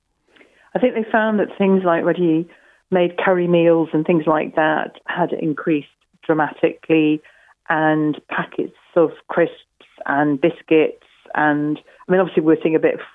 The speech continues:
shrinkflation at the moment because a manufacturer is sort of sometimes doing smaller amounts of packaging in order to, to, you know, charge the same price. But I think on the whole, we are out of touch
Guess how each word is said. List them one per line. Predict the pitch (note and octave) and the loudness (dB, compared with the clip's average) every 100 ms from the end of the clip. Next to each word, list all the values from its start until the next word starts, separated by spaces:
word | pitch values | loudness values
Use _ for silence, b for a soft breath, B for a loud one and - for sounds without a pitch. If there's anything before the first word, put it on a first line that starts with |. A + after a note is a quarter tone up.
| _ | _
shrinkflation | - - G3+ - - C3+ C3 C3+ | -8 0 0 0 -4 -4 -2 -6
at | C3 | -2
the | |
moment | D3+ D3 C3 C3 | 0 2 2 2
because | D3 D3 D#3+ C#3+ C#3 - _ - | 0 0 0 2 0 -4 _ -6
a | |
manufacturer | C#3+ C3+ C#3 - - C3+ | -2 -2 -2 -4 -4 -6
is | C3+ - | -6 -6
sort | C#3 | -6
of | C#3+ | -6
sometimes | - C#3+ C#3 - _ b b - | -6 -6 -6 -8 _ b b -2
doing | E3+ D#3 | 0 0
smaller | - E3 D3+ | 0 2 2
amounts | C#3+ C3+ C3 - | 0 -2 -4 -6
of | D#3 | -8
packaging | - - C#3 C#3+ C#3 | -6 -6 -2 0 2
in | C#3 | 2
order | C#3+ C3+ C3 - | 0 -2 -6 -4
to, | D3 C3+ - _ - | 0 0 -4 _ -10
to, | D3+ | -6
you | D3 | -2
know, | C3 C3+ _ | -2 -2 _
charge | E3 D3 - | -4 -4 -4
the | - | -4
same | C#3+ | -2
price. | E3+ E3 - | 0 0 0
But | F#3 - B B B - | -4 -4 B B B -6
I | F3+ | -2
think | A#3+ G#3+ G3 | 0 0 0
on | F#3+ | 0
the | F3 | 0
whole, | E3+ F#3+ E3 D3+ D3 D3 b b _ | 0 0 2 2 0 -2 b b _
we | F3 F3 F3 | 2 4 4
are | D#3 - | 0 -4
out | D#3+ D#3+ - | -2 -2 -2
of | D#3 - - | -4 -6 -6
touch | E3+ - | -4 -4